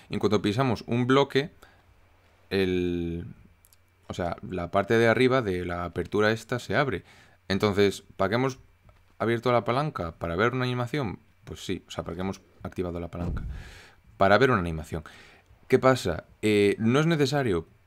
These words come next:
ni para conseguir secretos ni para nada, o sea, es irrelevante.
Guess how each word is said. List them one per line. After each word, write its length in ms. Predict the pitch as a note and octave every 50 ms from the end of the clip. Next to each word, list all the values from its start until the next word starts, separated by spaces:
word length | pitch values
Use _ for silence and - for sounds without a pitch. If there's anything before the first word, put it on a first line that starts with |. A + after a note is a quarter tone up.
| _ -
ni 160 | - G#2 G2+
para 140 | F#2 F#2+ F#2
conseguir 300 | F#2 F#2+ E2 F#2+ G#2+ B2
secretos 380 | - - G#2+ - C3+ C3+ - C3+
ni 120 | A#2+ G2
para 160 | - - F2+
nada, 140 | F2+ G#2 F#2+
o 40 | E2+
sea, 160 | - - F2
es 160 | F2 - - _ _ _ -
irrelevante. 640 | G2 F#2+ F#2 F2+ F2 F2+ G#2 G#2+ F#2 - E2 D#2+